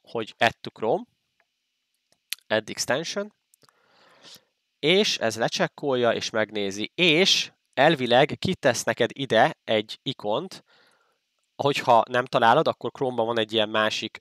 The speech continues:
<clears throat> ilyen kis puzzle, ö, jelecske, az a puzzle jelecskére rákattintasz, akkor fogod meglátni ezeket a tárcákat.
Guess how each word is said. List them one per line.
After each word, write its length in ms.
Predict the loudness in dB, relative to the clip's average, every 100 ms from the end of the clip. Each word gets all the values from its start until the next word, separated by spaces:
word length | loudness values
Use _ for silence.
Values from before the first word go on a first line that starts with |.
| -14
<clears throat> 840 | -12 -12 -16 _ _ _ _ _
ilyen 120 | -6
kis 140 | -6 -2
puzzle, 460 | 2 2 2 -2 -4
ö, 180 | -8 -6
jelecske, 640 | 0 2 2 0 0 2
az 100 | 2
a 40 | 2
puzzle 260 | 0 0
jelecskére 360 | 0 -2 -4 0
rákattintasz, 580 | 2 2 -2 -6 -6 -6
akkor 220 | -8 -10
fogod 260 | -8 -8 -4
meglátni 400 | -2 0 0 -2
ezeket 300 | -10 -10 -8
a 40 |
tárcákat. 680 | -2 -2 -2 -8 -6 -10